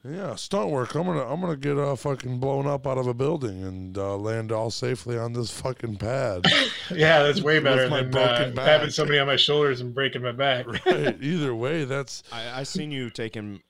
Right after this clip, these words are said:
Speaker 3: harder falls doing the stuntman thing than you did in wrestling.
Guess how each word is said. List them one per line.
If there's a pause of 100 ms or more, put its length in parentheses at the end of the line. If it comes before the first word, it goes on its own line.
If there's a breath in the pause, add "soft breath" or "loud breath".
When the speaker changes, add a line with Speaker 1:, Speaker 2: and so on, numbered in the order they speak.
Speaker 3:
harder
falls
doing
the
stuntman
thing
than
you
did
in
wrestling.